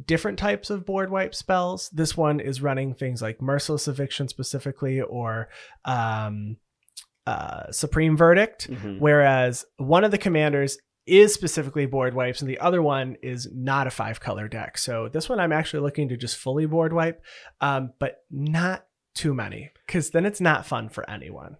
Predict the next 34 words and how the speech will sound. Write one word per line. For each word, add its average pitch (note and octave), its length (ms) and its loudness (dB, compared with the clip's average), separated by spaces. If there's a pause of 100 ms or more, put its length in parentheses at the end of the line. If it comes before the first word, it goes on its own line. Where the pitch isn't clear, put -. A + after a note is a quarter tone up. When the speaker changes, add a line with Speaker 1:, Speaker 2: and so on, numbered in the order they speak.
Speaker 2:
All C3 80 -8
right, F2+ 240 -6
so G#2+ 160 -8
perfect D3 400 -2
transition. A#2 560 -4
We'll C#3 140 0
talk A2 260 -4
about G2+ 240 -6
number G#2 260 -8
two C3 240 -4
on B2+ 140 -2
the B2 80 -4
list G2+ 300 -6
here, F2 360 -10 (260)
which A2+ 260 -4
is, G#2 480 -4
uh, G2 180 -6
Child C3 360 0
of C3+ 100 0
the C3+ 80 -6
Table, F#2+ 480 -6
Child F#2 400 -6
of F2 80 -10
Alara. F#2+ 800 -14
Uh, G#2 200 -4
Child D#3+ 320 0
of D#3 60 0
Alara B2+ 500 0
is G#2+ 120 -8
a G2+ 100 -8
five A2+ 400 -6
mana, G2+ 420 -6
six - 320 -12
six - 220 -10